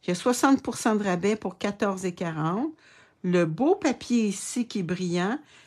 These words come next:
il y a trente pour cent de rabais pour quatorze et soixante-dix. Oh, la petite ballerine, elle reviendra pas. Es-tu belle? Trente pour cent de rabais,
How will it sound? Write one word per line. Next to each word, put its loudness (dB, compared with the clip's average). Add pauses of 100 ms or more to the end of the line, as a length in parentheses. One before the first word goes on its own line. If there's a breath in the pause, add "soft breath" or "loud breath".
il -2
y 2
a 2
trente 2
pour -6
cent 0
de -2
rabais 0
pour -10
quatorze 0
et -2
soixante-dix. -6 (2500 loud breath)
Oh, 8
la 8
petite 0
ballerine, 8
elle 6
reviendra 6 (100)
pas. 2 (1300)
Es-tu 8
belle? 6 (500 loud breath)
Trente 10
pour 2
cent 8
de 6
rabais, 4